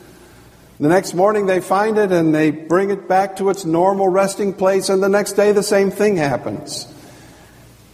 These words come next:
And they jump back and they say, "We don't want this anymore."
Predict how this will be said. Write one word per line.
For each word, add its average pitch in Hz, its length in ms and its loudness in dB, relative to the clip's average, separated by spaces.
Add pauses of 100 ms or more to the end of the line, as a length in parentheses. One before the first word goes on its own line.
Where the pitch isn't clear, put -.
(400)
And 123 140 -2
they 127 140 2
jump 143 280 0
back 165 300 -2
and 127 140 0
they 120 100 0
say, 107 380 -2
"We 123 160 0
don't 131 160 0
want 139 180 0
this 107 220 -4
anymore." 87 460 -6